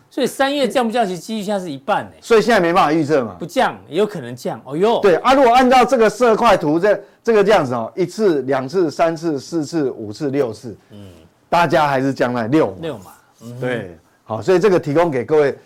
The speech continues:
Speaker 2: 做一个参考啦。那等一下，
Speaker 1: 好。
Speaker 2: 塑料锭很重要哦。
Speaker 1: 嗯。
Speaker 2: 我们大概借由在回答很多塑料锭朋友的问题。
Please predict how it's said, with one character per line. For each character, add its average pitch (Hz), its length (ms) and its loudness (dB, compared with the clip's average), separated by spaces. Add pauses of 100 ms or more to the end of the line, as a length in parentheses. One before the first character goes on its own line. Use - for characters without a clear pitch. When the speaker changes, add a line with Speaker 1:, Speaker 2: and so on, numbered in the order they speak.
(140)
Speaker 2:
做 151 200 2
一 123 60 -2
个 120 300 -2
参 135 240 -6
考 107 180 -10
啦。 87 100 -20 (240)
那 254 140 0
等 175 160 2
一 - 20 4
下， 247 100 4
Speaker 1:
好。 214 40 2
Speaker 2:
塑 240 160 2
料 233 140 6
锭 202 120 4
很 147 160 0
重 180 220 4
要 160 180 2
哦。 110 180 -4
Speaker 1:
嗯。 135 140 -12 (260)
Speaker 2:
我 147 120 0
们 190 80 -2
大 262 100 4
概 240 160 4
借 220 340 4
由 160 300 4 (280)
在 226 180 4
回 160 320 4
答 151 420 2 (440)
很 151 160 0
多 208 160 4
塑 220 180 2
料 208 140 6
锭 190 180 4
朋 156 140 0
友 170 120 2
的 139 140 2
问 208 260 4
题。 117 300 -4